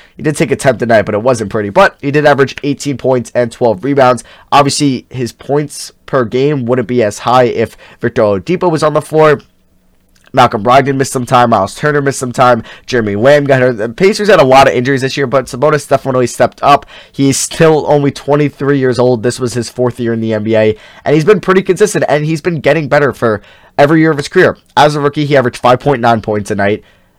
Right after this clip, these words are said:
Second year, he averaged eleven and a half. Third year, fourteen. And then this year, his fourth year, he averaged eighteen and a half, career high in rebounds, career high in assists, five assists a night. That is beautiful to see. I don't think he's that bad of a defender either, so I have him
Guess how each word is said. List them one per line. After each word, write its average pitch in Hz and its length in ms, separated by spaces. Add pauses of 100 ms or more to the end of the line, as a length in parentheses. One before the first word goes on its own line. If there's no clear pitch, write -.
(220)
Second 147 340
year, 143 120
he 139 80
averaged 127 220
eleven 120 280
and 131 120
a - 20
half. 113 340 (140)
Third 147 260
year, 147 120
fourteen. 127 720
And 143 100
then 143 300
this 160 240
year, 151 100
his 143 140
fourth 156 240
year, 151 80
he 139 80
averaged 139 200
eighteen 147 300
and 143 80
a 151 60
half, 143 180
career 147 220
high 143 180
in 131 140
rebounds, 139 420 (220)
career 147 180
high 147 140
in 143 80
assists, - 400
five 165 360
assists 165 360
a 151 40
night. 151 320 (340)
That 156 140
is 131 140
beautiful 147 480
to 135 80
see. 143 340 (180)
I 127 80
don't 139 160
think 135 140
he's 131 160
that 135 180
bad 131 200
of 113 80
a 120 40
defender 120 480
either, 143 360 (120)
so 135 200
I 131 100
have 131 100
him 131 200